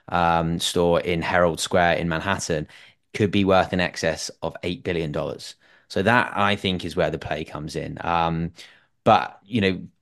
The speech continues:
maybe people are wondering why shares were down on Tuesday. Well, they were down eight percent because, um, we had a downgrade from Citibank, which sort of rippled across the market.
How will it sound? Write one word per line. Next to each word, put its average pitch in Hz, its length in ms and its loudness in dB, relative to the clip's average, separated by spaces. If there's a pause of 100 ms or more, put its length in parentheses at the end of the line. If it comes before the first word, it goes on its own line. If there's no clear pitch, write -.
(100)
maybe 101 280 2
people 101 340 4
are 101 160 6
wondering 95 360 2
why 92 200 4
shares 92 300 2
were 90 80 -4
down 90 640 -2
on 92 100 -2
Tuesday. 113 460 6
Well, 95 180 0
they 90 80 0
were 101 80 2
down 98 240 4
eight 95 140 0
percent 90 400 -2
because, 87 400 0 (420)
um, 85 260 2
we 95 80 2
had 101 120 4
a - 20 -2
downgrade 98 560 4
from 87 320 -4
Citibank, 123 680 4
which - 240 -4
sort 90 120 -2
of 85 80 -2
rippled 101 260 4
across 92 280 0
the 87 80 -2
market. 120 520 2